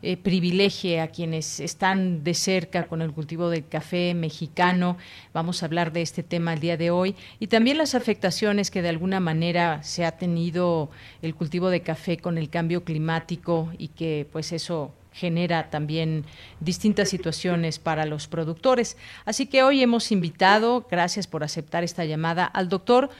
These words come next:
Obeimar Valente Herrera Hernández, que es coordinador del Grupo de Investigación de Ecosur en zonas,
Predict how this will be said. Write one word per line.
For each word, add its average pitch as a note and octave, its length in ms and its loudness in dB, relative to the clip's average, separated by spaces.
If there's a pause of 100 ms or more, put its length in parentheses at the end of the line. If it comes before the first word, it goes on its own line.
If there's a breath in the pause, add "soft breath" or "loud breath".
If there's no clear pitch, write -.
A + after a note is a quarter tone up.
(240 soft breath)
Obeimar G3+ 600 4
Valente F3+ 800 0
Herrera E3+ 500 0
Hernández, G#3 640 2
que F3+ 100 -2
es D#3+ 80 -2
coordinador F#3 680 2
del D#3 180 -4
Grupo E3+ 280 -4
de E3+ 60 -2
Investigación E3 1000 -2
de F3 360 -4
Ecosur A3+ 500 -2
en F#3+ 160 0
zonas, G#3 540 0